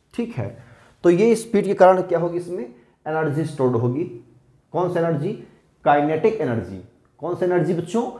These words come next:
Kinetic energy होगी। तो पहले हम volume निकालेंगे, तो फ़ोर बाई थ्री पाई आर क्यूब, आर के place पे टू इंटू टेन की पावर माइनस थ्री।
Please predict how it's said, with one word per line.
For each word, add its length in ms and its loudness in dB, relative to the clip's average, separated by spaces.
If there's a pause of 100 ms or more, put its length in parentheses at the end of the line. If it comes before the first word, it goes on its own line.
(320)
Kinetic 560 2
energy 300 0
होगी। 340 -2 (760)
तो 40 0
पहले 280 6
हम 320 0
volume 380 6
निकालेंगे, 500 0
तो 340 -12
फ़ोर 360 0
बाई 220 4 (100)
थ्री 200 -4 (1160)
पाई 240 6
आर 160 6
क्यूब, 580 -4
आर 180 2
के 120 -6
place 280 -4
पे 120 -4
टू 300 0
इंटू 360 2
टेन 280 -2
की 60 -4
पावर 280 2
माइनस 460 -2
थ्री। 200 -4